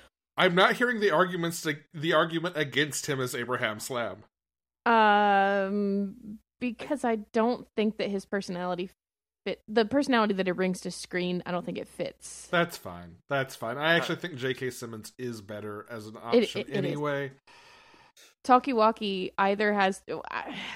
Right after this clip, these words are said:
Speaker 2: I have two options here.
Speaker 1: Okay.
Speaker 2: Um, one is Phoebe Waller-Bridge, but she was already L three three seven in Star Wars, so she's already kinda done a robot role. Um, or Allison Janney.
Speaker 1: I like Allison Janney,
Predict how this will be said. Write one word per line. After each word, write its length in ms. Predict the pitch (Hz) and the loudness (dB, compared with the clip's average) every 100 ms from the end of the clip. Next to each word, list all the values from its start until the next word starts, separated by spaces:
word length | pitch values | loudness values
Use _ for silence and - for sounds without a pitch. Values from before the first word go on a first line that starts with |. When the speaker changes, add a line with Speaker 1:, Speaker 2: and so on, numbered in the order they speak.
| - | -6
Speaker 2:
I 60 | 214 | -4
have 160 | 208 | -4
two 180 | - 226 | -2 -2
options 380 | 196 - 240 233 | -2 0 -2 0
here. 240 | 294 311 | -2 -2
Speaker 1:
Okay. 340 | - 254 - 254 | -4 -4 -2 0
Speaker 2:
Um, 360 | 208 190 196 | 2 4 4
one 160 | 202 233 | 4 6
is 200 | 247 240 | 4 4
Phoebe 240 | 320 285 262 | 0 2 4
Waller-Bridge, 720 | 254 247 220 226 220 196 202 | 4 4 2 4 2 2 -2
but 140 | - | -4
she 180 | - 208 | -2 -2
was 380 | 196 185 220 196 | -2 0 2 4
already 320 | 196 196 185 | 4 4 4
L 140 | 165 185 | 4 2
three 160 | 190 | 0
three 160 | 196 190 | -4 -2
seven 340 | - 175 185 | 0 2 2
in 340 | 180 170 165 190 | 0 -2 -6 -8
Star 280 | - 180 180 | -4 -2 0
Wars, 180 | 185 - | -2 -4
so 80 | 185 | -8
she's 180 | 214 | -4
already 160 | 214 190 | -2 -2
kinda 220 | 196 170 | -4 -4
done 200 | 156 170 | 0 0
a 60 | 175 | 2
robot 360 | 185 202 208 - | 0 0 -2 0
role. 260 | 226 240 _ _ _ _ _ - | 0 -2 _ _ _ _ _ 0
Um, 600 | 208 185 175 175 180 196 - | 2 4 2 -2 -4 -2 6
or 260 | 208 214 | 6 8
Allison 420 | 190 190 180 190 175 | 6 4 4 2 0
Janney. 360 | 160 156 185 - _ - _ _ _ - | 0 -2 -4 -6 _ -20 _ _ _ 0
Speaker 1:
I 100 | 175 | 4
like 300 | 185 208 233 | 8 6 4
Allison 500 | 240 220 214 - 180 | 2 2 2 -2 -6
Janney, 560 | 147 156 147 131 107 | -4 0 0 0 -4